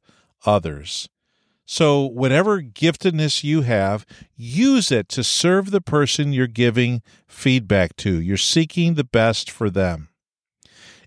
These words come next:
In, uh, a Harvard Business Review article called The Feedback Fallacy,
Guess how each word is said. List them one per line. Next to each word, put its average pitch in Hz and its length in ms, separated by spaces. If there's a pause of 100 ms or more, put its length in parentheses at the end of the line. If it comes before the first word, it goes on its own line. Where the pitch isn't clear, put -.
In, 151 320
uh, - 40 (500)
a 120 100
Harvard 151 460
Business 143 400
Review 120 340
article 110 380
called 113 300
The 104 80
Feedback 113 720
Fallacy, 87 760